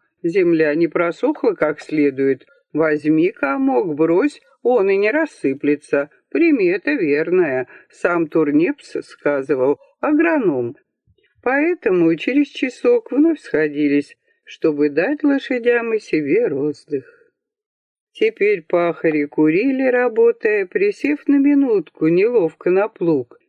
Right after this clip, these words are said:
и сходились редко и ненадолго,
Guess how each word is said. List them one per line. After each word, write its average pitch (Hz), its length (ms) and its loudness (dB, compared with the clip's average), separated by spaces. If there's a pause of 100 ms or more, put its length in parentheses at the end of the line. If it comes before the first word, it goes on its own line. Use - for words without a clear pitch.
и 233 180 0
сходились 180 720 -2
редко 170 540 -2
и 151 180 0
ненадолго, 151 880 -2